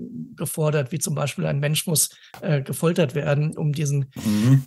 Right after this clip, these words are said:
Speaker 1: quasi einen energetischen Ausgleich, ähm, zu bekommen. Aber da sind wir natürlich jetzt schon in sehr, sehr extremen, ähm, äh, Themen drin. Ähm,
Speaker 2: Mhm.
Speaker 1: aber wie gesagt, also ich sag mal, wenn das U-S-Militär, äh, das erforscht, dann werden wir wohl auch darüber sprechen dürfen.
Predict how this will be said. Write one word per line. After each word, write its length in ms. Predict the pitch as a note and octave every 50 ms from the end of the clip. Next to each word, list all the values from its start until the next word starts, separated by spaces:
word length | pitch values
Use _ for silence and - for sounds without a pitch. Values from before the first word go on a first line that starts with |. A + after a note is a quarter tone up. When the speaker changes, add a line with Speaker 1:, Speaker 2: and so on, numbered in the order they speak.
| _ - -
Speaker 1:
quasi 340 | - E3 D3+ D#3 D#3+ E3+ E3+
einen 200 | - D#3+ D#3+ D#3+
energetischen 640 | - - E3 D#3+ D3+ C3 F3 F3 E3+ F#3 - - E3
Ausgleich, 800 | - D#3 F3 F#3 - - - F3 D3 D3 C#3+ B2+ - - - C#3+
ähm, 260 | - D#3 D3+ D3 - - D3
zu 120 | - - D3+
bekommen. 580 | D3 B2 - - D3 C#3+ D3+ D#3+ E3+ F3 F3 G#3 - -
Aber 200 | E3+ D3+ E3 E3
da 100 | E3+ E3+
sind 160 | D#3 G3+ G3+
wir 100 | G3+ F#3+
natürlich 280 | F#3 E3+ - F3+ D#3+ F3
jetzt 160 | E3 D#3+ -
schon 180 | - F3 D#3+
in 120 | D#3+ E3 D#3
sehr, 380 | C#3 C#3 E3 D#3+ E3+ E3+ E3+ E3 - - -
sehr 200 | D#3+ C#3+ D#3+ D#3
extremen, 640 | E3+ D#3+ - - - E3+ E3 E3 D#3+ D#3 D3 D3 D#3 -
ähm, 380 | - C#3+ C#3+ D3 D#3 D#3 D#3 D#3
äh, 420 | - D#2 D2+ D3+ E3 D#3+ - D#3+ D3+
Themen 320 | - E3 F3 F3+ E3+ D3+
drin. 360 | B2+ - E3 D3 E3+ F#3 F#3 - - _ _ -
Ähm, 240 | - D#3+ D3+ - D#3+
Speaker 2:
Mhm. 60 | D#3
Speaker 1:
aber 460 | - - D#3 E3 D#3+ D#3+ D3+ D3 A#2+
wie 140 | E3+ D3+ E3+
gesagt, 340 | D#3+ D3 D3+ D3 - - -
also 260 | - D3+ C#3 D3 D3
ich 120 | D3 C3 -
sag 100 | E3+ D#3+
mal, 160 | D#3+ D3 C#3+
wenn 120 | D3 D3
das 180 | D3+ C#3 - G3+
U-S-Militär, 800 | - - D#3+ - - E3+ D3+ D#3+ - - F3 D#3+ D#3 D#3 E3+ F3+ -
äh, 120 | - F3+
das 180 | F3+ F#3 - -
erforscht, 460 | F3 D#3 - - D#3+ D#3 - - -
dann 140 | D#3 C3+ C3+
werden 200 | C#3 C#3 D3 C#3
wir 280 | C#3+ C#3+ - - - -
wohl 280 | - D3 C#3+ C#3 D3
auch 160 | - - -
darüber 380 | - - B2 - - C#3+ C3+ C3
sprechen 340 | - - D#3 D3 - F3 C3
dürfen. 440 | D#3+ D3 - - - - B3 E3